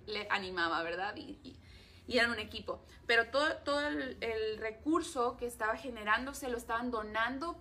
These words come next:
para orfanatorios. Fundó un orfanatorio también con esto, con sus, con su, sus ganancias. Y otra cosa que me encantó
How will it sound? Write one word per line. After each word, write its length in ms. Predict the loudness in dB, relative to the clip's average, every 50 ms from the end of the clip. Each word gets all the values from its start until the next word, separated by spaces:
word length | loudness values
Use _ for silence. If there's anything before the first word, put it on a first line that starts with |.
| -6 0
para 540 | 4 4 6 6 6 4 4 2 2 -2 -2
orfanatorios. 1000 | -2 -2 -2 -2 -2 -6 -6 -6 -8 -6 -6 -6 -4 -4 -6 -8 -12 -12 -12
Fundó 340 | -10 -10 -8 -2 0 2 2
un 180 | 2 2 0 -4
orfanatorio 680 | -4 -6 -8 -8 -8 -8 -8 -6 -8 -6 -6 -8 -8
también 320 | -8 -8 -8 -8 -8 -10
con 220 | -10 -8 -8 -8 -8
esto, 420 | -10 -10 -10 -8 -6 -6 -6 -6 -10 -18 -20 -20 -20 -18 -10
con 140 | -6 -6 -6
sus, 220 | -4 -6 -6 -6 -8 -10 -14 -18 -20 -20 -10
con 260 | -6 -4 -4 -4 -4
su, 600 | -6 -8 -6 -6 -2 0 0 2 2 0 0 -2 -6 -16 -20 -20 -20 -20 -20 -20 -20 -20 -20 -16 -12
sus 200 | -10 -8 -6 -2
ganancias. 580 | 0 0 0 0 0 -2 -2 -2 -2 -2 -2 -4 -4
Y 80 | -2 0
otra 260 | 0 0 0 -2 -2
cosa 260 | -2 -2 -4 -4 -6
que 120 | -6 -8 -8
me 160 | -8 -8 -10
encantó 800 | -10 -8 -4 -2 -2 -2 -2 -4 -4 0 2 2 4 2 0